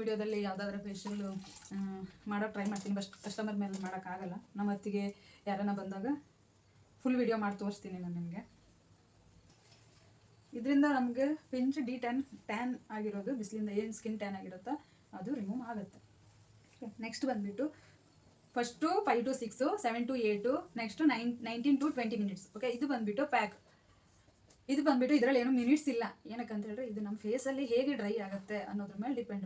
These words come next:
ಫುಲ್ ಡ್ರೈ ಆಗಬೇಕು. ನಾವು ಇವಾಗ ಒಂದು ಪ್ಯಾಕ್ ಫುಲ್ ಆ್ಯಡ್ ಮಾಡಿದ್ದೀನಿ, ನನ್ನ ಫೇಸಿಗೆ ಪ್ಯಾಕ್ ಆಗಿದ್ದೀನಿ ಅಂತ ಹೇಳಿದ್ರೆ ನಾವು ಮಾತಾಡೋಂಗಿಲ್ಲ. ಮಾತಾಡಿದ ತಕ್ಷಣ ಸ್ಕಿನ್ ಲೂಸ್ ಆಗುತ್ತೆ.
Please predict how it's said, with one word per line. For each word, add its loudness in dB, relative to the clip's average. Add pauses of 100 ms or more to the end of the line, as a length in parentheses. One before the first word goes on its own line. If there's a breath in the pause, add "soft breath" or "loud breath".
ಫುಲ್ 6 (120)
ಡ್ರೈ -2
ಆಗಬೇಕು. -10
ನಾವು 0
ಇವಾಗ 2
ಒಂದು -2
ಪ್ಯಾಕ್ -2 (140)
ಫುಲ್ -4
ಆ್ಯಡ್ -2
ಮಾಡಿದ್ದೀನಿ, -4
ನನ್ನ -4
ಫೇಸಿಗೆ -10
ಪ್ಯಾಕ್ -6
ಆಗಿದ್ದೀನಿ -10
ಅಂತ -10
ಹೇಳಿದ್ರೆ -6 (320 loud breath)
ನಾವು 0
ಮಾತಾಡೋಂಗಿಲ್ಲ. -2 (120)
ಮಾತಾಡಿದ -4
ತಕ್ಷಣ -6 (280)
ಸ್ಕಿನ್ -2 (120)
ಲೂಸ್ -4
ಆಗುತ್ತೆ. -6